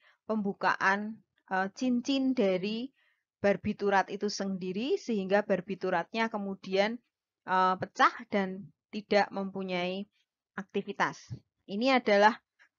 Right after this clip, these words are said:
eh, apa namanya, mekanisme dari,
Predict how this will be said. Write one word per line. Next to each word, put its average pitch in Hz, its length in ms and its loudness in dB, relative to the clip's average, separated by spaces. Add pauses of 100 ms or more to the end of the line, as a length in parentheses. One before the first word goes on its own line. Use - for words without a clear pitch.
eh, 202 400 6
apa 214 400 0
namanya, 226 480 0
mekanisme 226 1040 0 (400)
dari, 214 560 2